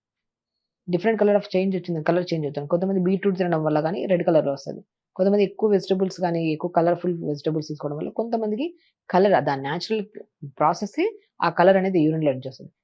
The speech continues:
కంగారు పడిపోయి వచ్చేస్తుంటారు, "బ్లడ్ వస్తుంది మా యూరిన్‌లో" అని చెప్పేసి. So, specially ఈ భయం పెట్టుకోకండి. డయాబెటీస్ ఉండే వాళ్ళలో specially చెప్తున్నా, డయాబెటీస్ ఉంటే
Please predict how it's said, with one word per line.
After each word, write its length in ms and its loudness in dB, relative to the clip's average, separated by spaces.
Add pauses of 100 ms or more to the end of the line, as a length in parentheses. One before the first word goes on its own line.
కంగారు 280 2
పడిపోయి 260 2
వచ్చేస్తుంటారు, 440 -2
"బ్లడ్ 320 -2
వస్తుంది 340 -2
మా 140 -4
యూరిన్‌లో" 380 -4
అని 100 -6
చెప్పేసి. 320 -14 (560)
So, 120 -10
specially 600 0
ఈ 160 0
భయం 260 -2
పెట్టుకోకండి. 520 -4
డయాబెటీస్ 600 2
ఉండే 180 -10
వాళ్ళలో 420 -2
specially 460 -2
చెప్తున్నా, 340 -6 (400)
డయాబెటీస్ 520 4
ఉంటే 340 0